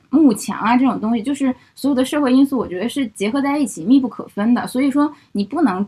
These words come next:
只单单攻击，哎，你们这帮女生自甘堕落呀，怎么样？这是一个很复杂的问题。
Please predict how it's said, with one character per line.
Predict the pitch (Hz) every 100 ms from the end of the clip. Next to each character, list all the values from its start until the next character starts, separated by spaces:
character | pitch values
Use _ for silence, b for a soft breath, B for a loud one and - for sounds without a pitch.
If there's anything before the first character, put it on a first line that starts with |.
| -
只 | - - -
单 | 233
单 | 240 226
攻 | 226 220
击， | 208 202
哎， | 196
你 | 175
们 | 180
这 | 202
帮 | 202 202
女 | -
生 | 190 190
自 | 208
甘 | 196 185 190
堕 | 185
落 | 180 160
呀， | 110 143
怎 | -
么 | 67
样？ | 131 - 254 - _ _ _ _
这 | -
是 | 302
一 | 311
个 | 285
很 | -
复 | - 262
杂 | 170 -
的 | 160
问 | 135 202
题。 | -